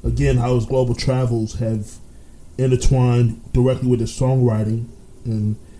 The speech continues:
how that really has just made a difference and poured really great energy into his, the way he goes about writing songs. Uh, we end the episode talking about the origin and the history of his band,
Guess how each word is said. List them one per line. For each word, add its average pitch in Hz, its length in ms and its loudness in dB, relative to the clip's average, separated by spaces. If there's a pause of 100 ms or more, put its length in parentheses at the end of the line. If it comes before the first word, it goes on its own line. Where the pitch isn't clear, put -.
(280)
how 113 160 -4
that 117 200 -2
really 123 220 0
has 113 220 -2
just 113 160 -4
made 110 180 0
a 107 60 -2
difference - 800 -6 (320)
and 123 180 -2
poured 117 600 6 (560)
really 123 320 2
great 117 320 2
energy 113 680 6
into 110 760 0 (720)
his, 110 360 -2
the 113 100 -4
way 113 180 -4
he 110 140 -2
goes 107 260 -2
about 101 240 -4
writing 95 240 -10
songs. 90 680 -8 (920)
Uh, 117 220 -4
we 233 160 0
end 220 100 2
the 139 120 0
episode 120 500 -2
talking 123 340 -4
about 110 280 -4
the 113 100 -6
origin 120 360 0
and 113 100 2
the - 20 2
history 143 320 -4
of 110 100 0
his 110 140 -4
band, 117 540 0